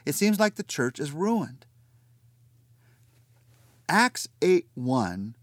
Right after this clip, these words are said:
is perhaps the greatest thing that happened in the book of Acts to accomplish Acts one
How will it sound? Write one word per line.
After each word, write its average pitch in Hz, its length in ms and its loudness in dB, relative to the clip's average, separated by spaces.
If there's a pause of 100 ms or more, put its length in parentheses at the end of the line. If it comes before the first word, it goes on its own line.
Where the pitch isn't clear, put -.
(220)
is 131 160 -2
perhaps 156 440 0
the 120 120 -6
greatest 190 480 2
thing 170 240 0
that 123 140 -4
happened 156 440 2
in 120 80 0
the 117 80 -2
book 120 160 -2
of 117 100 -4
Acts 117 520 0 (260)
to 139 120 0
accomplish 135 580 0 (100)
Acts 127 460 2
one 104 340 0